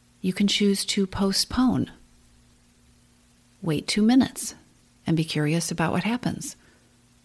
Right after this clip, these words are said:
You can choose to make a trade-off. Instead of reacting to this craving, I'm going to do this. Or instead of eating this, I'm gonna eat this. You get to choose in this moment.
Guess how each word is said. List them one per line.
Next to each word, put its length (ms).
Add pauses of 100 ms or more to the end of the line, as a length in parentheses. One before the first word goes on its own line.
(840)
You 100
can 160
choose 460
to 180
make 220
a 20
trade-off. 720 (600)
Instead 520
of 720 (800)
reacting 520
to 100
this 180
craving, 580 (140)
I'm 200
going 300
to 120
do 340 (100)
this. 440 (280)
Or 140
instead 380
of 140
eating 320
this, 540
I'm 120
gonna 260
eat 220
this. 400 (340)
You 140
get 140
to 100
choose 480
in 160
this 180
moment. 420